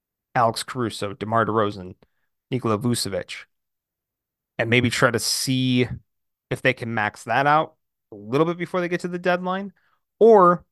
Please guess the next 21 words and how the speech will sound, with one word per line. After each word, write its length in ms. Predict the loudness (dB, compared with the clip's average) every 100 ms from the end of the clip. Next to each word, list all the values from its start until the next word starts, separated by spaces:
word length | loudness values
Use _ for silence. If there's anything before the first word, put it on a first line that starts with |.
| _ _ _ _ _ _
do 80 | -2
you 60 |
just 180 | -2 0
kinda 160 | 2 4
rip 240 | 4 0
the 60 | -4
Band-Aid 380 | -4 -4 -6
off? 220 | -10 -14 -16 -6
And 120 | -4
I, 60 | -4 _ -2
and 160 | 2 4
I'm 220 | 4 4
in 240 | 2 2
the 80 | 0
camp 320 | -2 -2 -2
more 160 | -2 -4
of 120 | -4
ripping 360 | -4 -2 -2 -4
the 60 |
Band-Aid 420 | -6 -6 -6 -8
off 400 | -6 -6 -6 -12